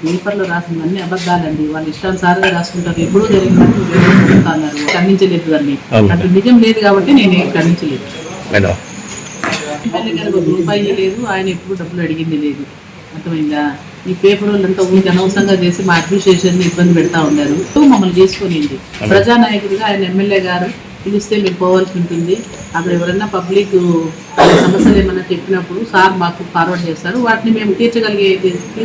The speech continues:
Speaker 1: ఇట్లా చేయగలం సార్ అని చెప్తాము, లేనివైతే చేయలేము సార్ అని చెప్తాము. అంతవరకే కానీ ఇంకా ఏ విధంగా కూడా మేము ఏ ఇన్వాల్వ్‌మెంట్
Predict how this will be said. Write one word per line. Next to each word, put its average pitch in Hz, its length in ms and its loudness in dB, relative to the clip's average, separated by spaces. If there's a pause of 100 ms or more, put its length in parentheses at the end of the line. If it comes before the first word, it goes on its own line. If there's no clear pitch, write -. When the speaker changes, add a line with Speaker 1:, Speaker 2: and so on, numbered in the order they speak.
(180)
Speaker 1:
ఇట్లా 190 260 0
చేయగలం 196 540 2
సార్ 185 140 -2
అని 180 140 -6
చెప్తాము, 190 440 -4
లేనివైతే 240 520 0 (520)
చేయలేము 233 260 4
సార్ 214 200 0
అని 220 220 0
చెప్తాము. 190 380 -2
అంతవరకే 208 580 -2
కానీ 196 420 0 (420)
ఇంకా 208 180 4
ఏ 208 260 4
విధంగా 214 440 0
కూడా 220 500 4
మేము 175 460 0
ఏ 190 280 6
ఇన్వాల్వ్‌మెంట్ 196 560 2